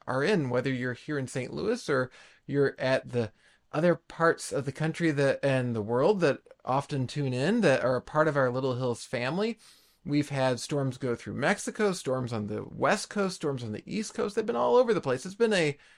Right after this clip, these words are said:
a stormy week, and storms often bring attention to our power lines and, and how much we depend on electricity. And, and a storm comes through, it knocks out power. And, and suddenly you realize that that simple action of flipping on a switch and flipping it off,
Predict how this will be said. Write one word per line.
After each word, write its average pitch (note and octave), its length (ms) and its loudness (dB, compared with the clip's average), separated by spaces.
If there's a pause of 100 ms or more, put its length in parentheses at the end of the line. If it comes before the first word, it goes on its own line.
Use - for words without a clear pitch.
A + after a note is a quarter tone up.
(200)
a C#3 100 -8
stormy E3+ 360 2
week, C#3 480 -4
and D#3+ 500 2 (260)
storms A#3 600 4 (100)
often G3 520 4
bring D3+ 340 -2
attention C3+ 840 -4
to A#2+ 420 -6 (720)
our C3+ 180 -4 (140)
power A3 360 -4
lines - 400 -8
and, B2 220 -4
and C#3+ 160 0
how D#3+ 120 0
much G3+ 220 0
we F#3 80 -2
depend D#3 300 -2
on E3+ 120 0
electricity. C3 800 -2
And, A2 140 -2
and B2 160 -2
a - 20 -4
storm D3 260 0
comes B2 280 -4
through, G#3 180 -2
it - 140 -2
knocks A#2 320 -4
out - 200 -4
power. - 460 -4
And, C3 160 -2 (400)
and D#3 140 -6
suddenly C#4 400 0
you F3+ 80 2
realize G3 380 6
that C#3+ 240 2
that D3+ 140 0
simple G3+ 440 2
action C#3 400 2
of A#2+ 80 -4
flipping C3+ 280 -4
on B2 120 0
a A#2 60 -2
switch - 360 -8
and C#3 100 -8
flipping - 300 -10
it - 140 -8
off, G2 320 -4